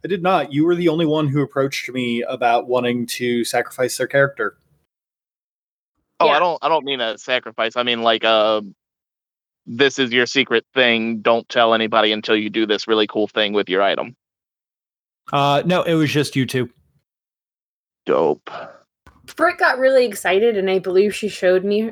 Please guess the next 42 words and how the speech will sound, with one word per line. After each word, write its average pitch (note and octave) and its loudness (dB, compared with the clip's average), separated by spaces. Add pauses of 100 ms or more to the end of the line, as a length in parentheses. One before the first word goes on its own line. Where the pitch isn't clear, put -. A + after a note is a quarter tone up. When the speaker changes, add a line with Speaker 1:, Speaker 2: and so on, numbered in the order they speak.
Speaker 3:
her A3 0
item A#3 2
or F#3 2
the G3 -2
name F3 -4
of F3+ 0
it F3 2
or F3 -8
something F#3 -10
like F#3 -6
that, F3+ -2
'cause - -14
I G3 2
knew C#4 2
a D#4 0
couple A3 0
things G#3+ -6
she G3+ -2
could F#3 -6
do F3+ 2
before F3 -4
she - -12
started D#3+ -6
using F#3+ -6
it. A#3+ 0 (600)
I A3 0
think B3 2
it A3 0
was A3 2
because G#3 0 (200)
the A3 0
name G#3+ 0 (120)
for G3 0
her G#3+ 0
item A3 0
was F#3+ -4
a F#3+ -4
character F#3+ -2
I E3 0
had F3+ -4
played G#3 -2
before. A3+ -4